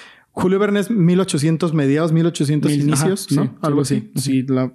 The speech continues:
Speaker 1: memoria no me falla.
Speaker 2: Ujú.
Speaker 1: Y el avión, pues, que salió como en mil, o sea, el primer vuelo de los hermanos Wright fue en los novecientos.
Speaker 2: Novecientos, güey.
Speaker 1: Entonces, a eso, ese es mi punto, güey, como de puta madre, qué genial,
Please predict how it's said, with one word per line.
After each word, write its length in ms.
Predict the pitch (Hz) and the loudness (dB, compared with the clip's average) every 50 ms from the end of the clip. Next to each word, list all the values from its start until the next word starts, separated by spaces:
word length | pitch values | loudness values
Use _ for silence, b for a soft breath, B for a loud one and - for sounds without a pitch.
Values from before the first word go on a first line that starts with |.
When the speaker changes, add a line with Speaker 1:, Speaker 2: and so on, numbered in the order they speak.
| _ | _
Speaker 1:
memoria 480 | - - 131 127 123 131 139 147 156 156 | -6 -2 0 2 2 2 2 2 0 2
no 140 | 156 151 156 | 2 2 2
me 140 | 151 156 151 | 2 0 0
falla. 340 | 143 - 160 165 180 214 220 - - | 0 0 0 0 0 -2 -4 -8 -10
Speaker 2:
Ujú. 180 | 143 120 120 127 123 B B B B B B B B B | -10 -8 -8 -10 -12 B B B B B B B B B
Speaker 1:
Y 160 | - 151 151 | 0 2 2
el 140 | 151 151 151 | 2 2 0
avión, 300 | 156 151 151 156 160 160 | 0 0 0 0 0 0
pues, 180 | 139 175 165 - | 0 -2 -2 -2
que 100 | - 180 | -4 -4
salió 360 | 139 175 165 156 165 160 135 | -2 0 0 0 0 0 -2
como 180 | - 151 143 143 | -2 -2 0 2
en 100 | 139 139 | 2 2
mil, 360 | 139 151 156 220 - 160 147 151 | 2 2 0 0 0 0 0 0
o 100 | 156 135 | 0 -2
sea, 120 | - 160 | -2 0
el 100 | 147 139 | -2 0
primer 240 | 143 143 143 151 151 | 0 0 0 0 0
vuelo 200 | 151 170 170 170 | 0 0 2 2
de 40 | 165 | 0
los 140 | 160 139 | 0 0
hermanos 340 | 151 143 143 147 151 151 147 | 0 0 0 2 0 0 0
Wright 200 | 151 156 156 147 | 0 0 0 -2
fue 400 | 151 - 160 156 156 156 151 151 - | -2 -2 -2 0 0 -2 -4 -4 -4
en 200 | 151 139 139 135 | -2 0 2 2
los 120 | 131 131 | 0 0
novecientos. 640 | 120 139 135 131 127 - 170 170 190 202 175 156 127 | 0 -2 -2 0 0 0 0 0 0 0 -2 -2 -2
Speaker 2:
Novecientos, 560 | 160 147 143 143 131 139 147 151 143 151 139 | 0 0 0 0 0 0 -2 0 0 -2 -2
güey. 80 | 127 151 | 0 -2
Speaker 1:
Entonces, 540 | 143 131 151 147 123 175 175 160 - - b b b b b b b b b b b b _ - | -2 0 0 0 0 0 -2 -2 -4 -8 b b b b b b b b b b b b _ -6
a 200 | 143 147 156 170 | -4 -2 -2 -2
eso, 500 | 180 175 - 190 180 185 - - - _ - | -2 -2 -2 -2 -2 -4 -6 -12 -20 _ -8
ese 260 | - 185 214 208 214 | -6 -4 -4 -2 -2
es 80 | 214 175 | -2 0
mi 100 | 185 170 | 0 -2
punto, 280 | - - 165 156 139 143 | 0 -2 -2 -2 0 0
güey, 180 | 131 127 123 | -2 -2 -4
como 260 | - - 131 131 131 | -4 -2 -2 0 0
de 80 | 127 123 | 0 -2
puta 480 | 123 - - - 170 180 180 208 202 220 | -4 -6 -4 0 0 0 0 -2 -4 -2
madre, 440 | 175 165 170 175 170 151 147 135 | -2 -2 0 0 0 -2 -2 -4
qué 240 | - - 170 185 233 - | -2 -2 -2 -2 -4 -6
genial, 720 | - 185 185 180 185 190 196 202 214 240 254 - - - | -4 -2 0 2 2 2 2 0 0 0 -2 -6 -10 -20